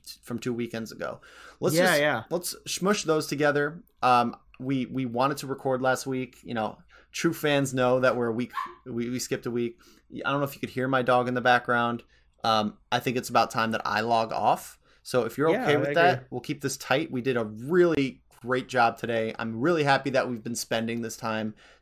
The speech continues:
Speaker 1: to both prepare yesterday and to debrief today.
Speaker 2: Yeah.
Speaker 1: And shit, man, I'll see you next week for another top eight block.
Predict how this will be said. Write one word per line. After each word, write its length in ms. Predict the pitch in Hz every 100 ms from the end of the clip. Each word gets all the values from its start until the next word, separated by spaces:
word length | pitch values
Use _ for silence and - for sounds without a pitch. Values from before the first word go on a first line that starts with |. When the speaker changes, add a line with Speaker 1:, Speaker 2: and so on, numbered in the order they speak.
| -
Speaker 1:
to 380 | 127 123 113 - _
both 240 | 139 139
prepare 460 | - - 123 123 143
yesterday 600 | 135 131 147 143 151 147
and 180 | 120 117
to 100 | 120
debrief 760 | 104 117 123 131 135 139 - - _
today. 500 | - 104 117 214 254 - _ _ _ _ _ -
Speaker 2:
Yeah. 200 | 139 139
Speaker 1:
And 200 | 135 - _ _
shit, 340 | - - 240 127
man, 200 | 123 160
I'll 100 | 170
see 140 | 208
you 60 | 202
next 220 | 202 -
week 200 | 240 -
for 100 | 185
another 260 | 180 180 160
top 280 | 185 180
eight 160 | 185 175
block. 360 | 117 98 -